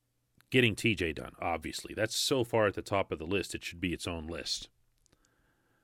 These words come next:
But I could see them also looking around at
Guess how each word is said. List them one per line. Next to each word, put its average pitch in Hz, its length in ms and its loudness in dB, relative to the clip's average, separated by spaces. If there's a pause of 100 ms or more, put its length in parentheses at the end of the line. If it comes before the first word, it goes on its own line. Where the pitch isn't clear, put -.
(260)
But 117 120 4
I 135 120 6
could 131 180 2
see 160 220 4
them 135 180 2
also 127 360 2
looking 107 340 0
around 98 360 2
at 85 80 -4